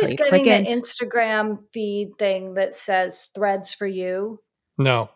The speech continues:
Speaker 1: The last one I got
Speaker 2: Oh,
Speaker 1: was
Speaker 2: see,
Speaker 1: an
Speaker 2: they're testing
Speaker 1: information
Speaker 2: this.
Speaker 1: story about Threads struggling posted to Threads that Threads was recommending for me on Instagram. So that was good.
Speaker 2: Yeah,
Speaker 3: Well, that's
Speaker 2: okay.
Speaker 3: smart of them,
Speaker 2: Yeah,
Speaker 3: right?
Speaker 2: so they need to do more of that.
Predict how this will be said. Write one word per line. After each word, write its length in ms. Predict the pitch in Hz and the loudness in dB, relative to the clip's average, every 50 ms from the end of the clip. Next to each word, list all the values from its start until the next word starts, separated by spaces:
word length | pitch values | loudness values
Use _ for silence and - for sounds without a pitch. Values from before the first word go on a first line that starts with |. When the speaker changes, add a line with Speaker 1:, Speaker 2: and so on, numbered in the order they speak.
| _ - | _ -6
Speaker 1:
The 80 | 254 254 | -2 0
last 260 | 269 277 294 302 302 | 0 2 0 0 0
one 140 | 302 277 254 | 0 2 2
I 160 | 240 240 240 | 2 2 2
got 320 | 220 240 226 220 202 170 | 2 2 2 2 2 2
Speaker 2:
Oh, 60 | 190 214 208 | 2 4 4
Speaker 1:
was 140 | 214 196 - | 4 4 2
Speaker 2:
see, 40 | - 185 | 2 2
Speaker 1:
an 20 | |
Speaker 2:
they're 80 | 190 196 | 2 2
testing 240 | 208 208 277 226 220 208 | 2 0 0 0 2 0
Speaker 1:
information 140 | 170 143 139 | 0 0 -2
Speaker 2:
this. 80 | - - | -4 -4
Speaker 1:
story 360 | - 214 202 202 202 202 196 | -2 0 2 2 2 2 0
about 440 | 196 190 196 190 190 185 - - - | 0 2 2 2 2 2 -2 -6 -4
Threads 320 | 190 202 196 185 185 - - | 0 2 2 2 0 -2 -4
struggling 600 | - - - 202 196 196 190 180 180 180 180 175 | -4 -2 0 0 0 0 0 0 -2 -2 -4 -6
posted 400 | - 202 196 190 - - 190 185 | -4 -4 -4 -4 -4 -6 -8 -8
to 100 | - 185 | -8 -8
Threads 580 | 185 - 202 196 185 180 175 165 160 170 - - | -8 -4 -2 0 0 0 0 -4 -6 -10 -10 -8
that 120 | 185 185 - - | -8 -8 -6 -2
Threads 280 | 196 185 175 170 - | -2 -2 -2 -2 -6
was 160 | 180 175 - | -12 -10 -6
recommending 480 | 180 175 170 - 170 170 175 165 - - | -6 -6 -6 -6 -10 -14 -14 -14 -14 -16
for 120 | - 185 | -16 -16
me 120 | 170 175 160 | -14 -14 -14
on 60 | 151 | -14
Instagram. 580 | 156 - 170 - - - - - - - - 180 - | -14 -12 -10 -10 -10 -10 -12 -12 -12 -12 -14 -16 -18
So 140 | - - 185 | -12 -8 -8
that 140 | 175 160 - | -8 -8 -8
was 140 | 170 165 - | -12 -12 -10
good. 100 | 156 135 | -8 -8
Speaker 2:
Yeah, 240 | 135 127 120 196 | -4 -2 2 4
Speaker 3:
Well, 60 | 180 156 | 4 6
that's 100 | - - 139 - | 6 6 4 4
Speaker 2:
okay. 40 | - | 2
Speaker 3:
smart 240 | - 143 147 165 151 | 4 4 2 4 2
of 100 | 135 110 | 0 0
them, 300 | 110 113 110 104 107 - | 0 -2 -2 -2 -4 -2
Speaker 2:
Yeah, 180 | - 190 180 127 | 4 4 6 6
Speaker 3:
right? 100 | 117 117 | 6 4
Speaker 2:
so 80 | 120 214 | 4 6
they 140 | 214 233 240 | 6 6 6
need 120 | 262 277 277 | 6 6 4
to 80 | 285 | 6
do 140 | 247 285 269 | 6 6 6
more 280 | 262 233 202 196 202 226 | 6 6 6 6 6 6
of 80 | 202 | 6
that. 260 | 160 147 135 135 - | 6 6 4 4 2